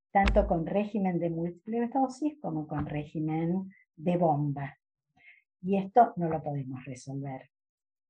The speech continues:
Y cuando nosotros, la insulina se segrega a nivel porta,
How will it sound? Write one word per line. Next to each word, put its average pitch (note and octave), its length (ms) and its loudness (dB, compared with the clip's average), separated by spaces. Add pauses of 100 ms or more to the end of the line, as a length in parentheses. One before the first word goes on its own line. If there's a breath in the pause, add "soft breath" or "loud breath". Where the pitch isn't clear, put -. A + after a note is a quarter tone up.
(280)
Y - 120 -4
cuando F#3 320 -4
nosotros, A#3 800 2
la - 80 0
insulina A3+ 560 2
se B3 140 -2
segrega A3 600 0
a D#3 40 -2
nivel E3+ 440 -4
porta, C4+ 560 0